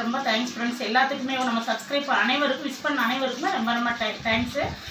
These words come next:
இன்னைக்கு வந்து தம்பிக்கு பிடிச்ச மாதிரிக்கு சிக்கன் பிரியாணி எல்லாமே செஞ்சு கொடுத்தேன். எல்லாம் நம்ம வீடியோவில் ஃபுல்லாவே எல்லாமே எடுத்தாச்சு.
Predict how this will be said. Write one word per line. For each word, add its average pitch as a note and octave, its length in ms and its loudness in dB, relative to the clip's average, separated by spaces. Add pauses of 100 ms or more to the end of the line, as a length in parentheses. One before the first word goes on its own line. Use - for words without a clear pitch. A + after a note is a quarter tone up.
(180)
இன்னைக்கு F4+ 300 6
வந்து - 120 2
தம்பிக்கு E4 340 4
பிடிச்ச D#4 280 -2
மாதிரிக்கு D4 320 2
சிக்கன் D4+ 300 0
பிரியாணி C#4+ 380 4
எல்லாமே C#4 320 6
செஞ்சு C#4 300 -2
கொடுத்தேன். D#4+ 300 4
எல்லாம் C#4+ 240 4
நம்ம B3+ 200 2
வீடியோவில் C#4 380 2
ஃபுல்லாவே D4+ 480 2
எல்லாமே C4+ 320 2
எடுத்தாச்சு. A#3+ 420 0